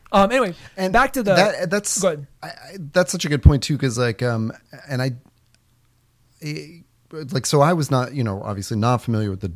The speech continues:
Speaker 2: the Duneverse, but am pretty mostly familiar with the Blade Runner universe. So when I went, after I watched this and I watched Blade Runner twenty forty-nine to sort of just, you know, get all the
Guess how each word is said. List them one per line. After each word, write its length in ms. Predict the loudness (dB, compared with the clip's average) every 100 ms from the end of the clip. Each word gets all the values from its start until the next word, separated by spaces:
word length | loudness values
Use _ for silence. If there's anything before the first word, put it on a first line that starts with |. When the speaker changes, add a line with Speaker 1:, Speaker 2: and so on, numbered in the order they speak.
| -8
Speaker 2:
the 80 | -8
Duneverse, 720 | -2 -2 -2 -4 -8 -10 -12 _ -20 -20 _ -2
but 300 | 2 2 -2 -8 -10 -12 _ _ -4
am 300 | -2 0 8
pretty 560 | 8 8 -2 -2 -8 -14 _ -6
mostly 460 | -2 -2 -2 -6
familiar 380 | -4 -4 -2 -4
with 200 | -6 -6
the 80 | -8
Blade 340 | -6 -6 -4
Runner 220 | -6 -8 -8
universe. 480 | -10 -10 -12 -12 -6
So 140 | -4
when 160 | -2 -2
I 100 | -4
went, 500 | -4 -4 -2 -4 -8
after 260 | -10 -8 -6
I 40 |
watched 300 | -2 -2 -4
this 160 | -10 -8
and 80 | -10
I 20 |
watched 360 | -10 -12 -16 -20 _ -12
Blade 200 | -10 -8
Runner 260 | -8 -8
twenty 220 | -10 -12 -10
forty-nine 680 | -12 -6 -2 0 0 -4 -8 -20 _ _ -10
to 100 | -4
sort 200 | -2 -2
of 100 | -4
just, 260 | -8 -10 _ _ _ -20 -16
you 100 | -6
know, 200 | -6 -6 -10 -8
get 140 | -6
all 180 | -4 -4
the 260 | -4 -6